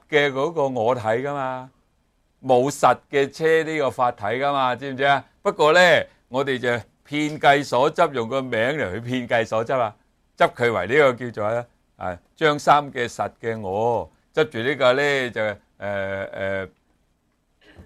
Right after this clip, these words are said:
band 炮噉之類，知唔知啊？啊，噉啊，呢啲咪遍計執，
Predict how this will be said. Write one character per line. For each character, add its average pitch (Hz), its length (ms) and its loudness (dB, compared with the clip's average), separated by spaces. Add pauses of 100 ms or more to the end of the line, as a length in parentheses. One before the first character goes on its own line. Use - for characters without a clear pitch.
(440)
band 147 220 0
炮 117 380 4
噉 104 220 -8
之 127 160 -10
類， 104 220 -6 (220)
知 120 100 -14
唔 110 40 -12
知 127 80 -4
啊？ 120 140 -2 (360)
啊， 87 260 -14
噉 143 160 -6
啊， 110 140 0 (160)
呢 165 140 -6
啲 180 140 -2
咪 110 280 2 (600)
遍 131 320 -6
計 127 260 2
執， 147 180 -2